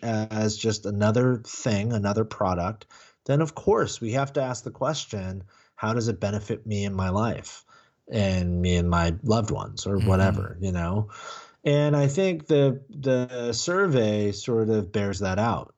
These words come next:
Speaker 1: right? That when most Americans think about the church, whether they know it or not, and they probably wouldn't say this,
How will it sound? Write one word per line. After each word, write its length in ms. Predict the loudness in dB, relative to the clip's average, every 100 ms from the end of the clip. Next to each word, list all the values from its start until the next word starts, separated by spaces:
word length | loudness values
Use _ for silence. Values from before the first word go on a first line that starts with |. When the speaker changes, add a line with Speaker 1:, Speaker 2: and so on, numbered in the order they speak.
| _
Speaker 1:
right? 280 | -8 -4 -2
That 140 | -2
when 380 | 0 2 2 2
most 400 | 4 4 0 0
Americans 640 | 0 2 2 2 0 -2 -4
think 180 | -4
about 240 | -2 -2 -2
the 120 | -4
church, 580 | -4 -2 -2 -2 -6 -6
whether 260 | -2 2 2
they 160 | 2
know 260 | 2 2 4
it 60 |
or 120 | 4 2
not, 240 | -2 -4
and 120 | -2
they 80 | -4
probably 360 | -2 -4 -2 0
wouldn't 360 | 0 -2 -6
say 440 | -10 -8 -4 0 0
this, 500 | -2 -6 -8 -10